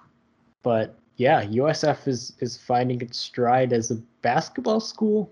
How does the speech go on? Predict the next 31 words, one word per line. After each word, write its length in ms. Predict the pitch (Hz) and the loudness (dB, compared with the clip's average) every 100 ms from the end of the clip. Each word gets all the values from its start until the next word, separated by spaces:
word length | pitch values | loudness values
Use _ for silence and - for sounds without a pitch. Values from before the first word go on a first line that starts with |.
| _ | _
question 560 | - 185 180 - 196 190 | -6 -2 -2 -2 0 2
mark. 400 | 196 190 190 - - - _ _ - | 2 0 -4 -20 -20 -20 _ _ -6
Um, 500 | 110 110 107 110 - - _ _ _ _ _ _ | -4 -2 -4 -6 -10 -18 _ _ _ _ _ _
we'll 160 | 117 120 | -4 -4
kinda 280 | 117 127 113 | -2 -2 -2
see. 500 | - 120 98 92 - | 0 0 0 -6 -14
And 540 | - 107 101 101 101 98 - _ - - | -6 -2 -2 -4 -6 -8 -14 _ -10 0
as 180 | 120 | 2
we've 220 | 123 127 120 | 4 2 2
seen 300 | - 139 135 | 2 2 4
before, 400 | 127 - 127 123 | 2 2 2 2
twenty 320 | - 123 123 | 0 0 0
twenty, 520 | 120 123 117 113 110 - _ _ _ _ - | -2 -2 0 0 -2 -10 _ _ _ _ -6
um, 320 | 107 101 104 - | -4 -4 -8 -8
and 180 | 113 104 | -6 -6
hell, 340 | 113 104 101 - _ _ - | -6 -6 -6 -8 _ _ -8
hope 360 | - 127 123 | 0 0 0
not, 280 | 110 101 - - | -10 -10 -12 -4
but 200 | 117 - | -2 0
maybe 340 | 127 127 131 | 2 4 4
even 280 | 127 117 120 | 4 4 0
twenty 280 | 113 123 117 | 0 0 0
twenty-one 720 | 117 120 107 107 104 101 104 - _ _ _ _ _ | 0 0 0 0 -4 -6 -12 -16 _ _ _ _ _
are, 680 | - 107 104 104 104 - - - | -4 -2 -2 -4 -6 -6 -8 -4
have 200 | 120 - | -4 -2
thrown 340 | - 110 110 | 0 0 2
curveballs, 720 | - 208 196 135 113 185 127 | 4 4 4 2 4 2 2
<laughs> 20 | |
their 240 | 131 151 147 | 4 4 6
own 180 | 151 143 | 4 2
curveballs. 680 | 139 131 113 113 110 113 | -2 -2 -4 -8 -8 -14